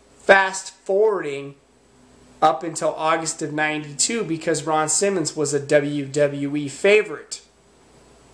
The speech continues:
See where I'm going with this? Okay, we're forty-two minutes into the doc. The doc is fifty-seven minutes. I'm just, I'm just done with this.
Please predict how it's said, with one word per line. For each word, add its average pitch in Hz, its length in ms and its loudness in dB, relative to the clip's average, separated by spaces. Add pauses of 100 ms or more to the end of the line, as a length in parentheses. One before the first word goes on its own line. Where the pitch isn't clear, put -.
(720)
See - 260 2
where 160 180 2
I'm 160 100 2
going 165 280 2
with 185 160 -2
this? 202 400 -4 (1600)
Okay, 170 420 0 (300)
we're 202 200 4
forty-two 202 540 0
minutes 165 280 -6
into 151 120 -4
the 139 100 -4
doc. 135 640 -2
The 165 100 -2
doc 160 320 2
is 143 100 -8
fifty-seven 131 640 -2
minutes. 123 300 -4
I'm 190 160 4
just, 175 360 -4
I'm 185 180 0
just 160 280 -6
done 143 260 2
with 135 160 -8
this. 123 440 -4